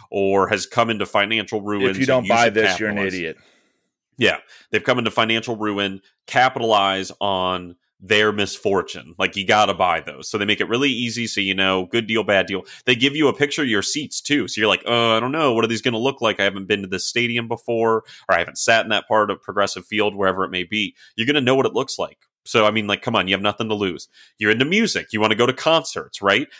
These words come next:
Speaker 1: You wanna go to the N B A Finals coming up. We still got the N H L playoffs going on.
Speaker 2: Yep.
Speaker 1: All of it. That's, this is where you're gonna get your tickets from. So go download the SeatGeek app,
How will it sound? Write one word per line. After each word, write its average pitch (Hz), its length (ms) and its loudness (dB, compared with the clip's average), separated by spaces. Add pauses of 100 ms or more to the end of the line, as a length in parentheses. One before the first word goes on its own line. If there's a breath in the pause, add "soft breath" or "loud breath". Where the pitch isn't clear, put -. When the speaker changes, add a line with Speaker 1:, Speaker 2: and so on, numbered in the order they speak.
Speaker 1:
You 110 80 0
wanna 110 160 2
go 113 80 4
to 110 60 0
the 117 120 0
N 123 80 2
B 139 140 2
A 139 60 4
Finals 151 420 -2
coming 104 240 -4
up. 87 160 -4
We 98 60 -6
still 113 200 -2
got 110 140 2
the 107 160 -2
N 113 100 0
H 123 220 -2
L 151 220 4
playoffs 95 460 -2
going 92 280 -6
on. 82 200 -6
Speaker 2:
Yep. 117 380 0 (160)
Speaker 1:
All 131 220 4
of 95 100 -4
it. 85 140 -4 (260)
That's, 113 180 0
this 131 160 0
is 143 80 -4
where 147 100 4
you're 139 100 0
gonna 139 120 0
get 120 120 -2
your 110 100 -4
tickets - 340 -6
from. 82 280 -6
So 92 340 0 (260 loud breath)
go 131 380 4
download 127 500 2
the 110 60 -6
SeatGeek 120 500 -4
app, 110 280 2